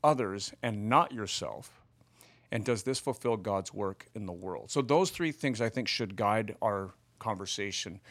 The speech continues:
when we're asking about sinning to prevent a greater sin.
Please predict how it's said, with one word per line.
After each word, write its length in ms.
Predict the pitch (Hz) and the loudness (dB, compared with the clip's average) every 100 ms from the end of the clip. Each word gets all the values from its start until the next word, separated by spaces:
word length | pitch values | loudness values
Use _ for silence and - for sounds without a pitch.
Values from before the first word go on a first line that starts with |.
| - - | -20 -6
when 120 | 120 110 | 0 4
we're 80 | |
asking 280 | 113 110 117 | 4 2 -2
about 220 | 98 92 | -2 -2
sinning 460 | - - 143 120 107 | -2 -2 -2 -2 -6
to 100 | - | -10
prevent 280 | 101 98 90 | -10 -8 -10
a 20 | |
greater 240 | 90 69 | -10 -10
sin. 200 | - - | -12 -16